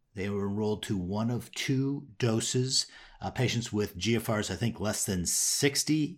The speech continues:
got the ten milligram dose, and greater than that got the twenty milligram dose.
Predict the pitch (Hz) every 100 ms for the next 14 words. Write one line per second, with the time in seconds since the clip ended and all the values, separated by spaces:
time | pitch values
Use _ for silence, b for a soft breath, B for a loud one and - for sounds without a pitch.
0 | - 110 98 - 95 - 147 139 135 131
1 | 123 123 123 131 139 131 - - - -
2 | - _ _ _ _ _ b b - 101
3 | 90 85 - 113 - 131 127 120 120 113
4 | 117 117 104 - 95 87 - _ _ _
5 | - - 135 123 113 92 82 78 78 78
6 | 76 - - - - -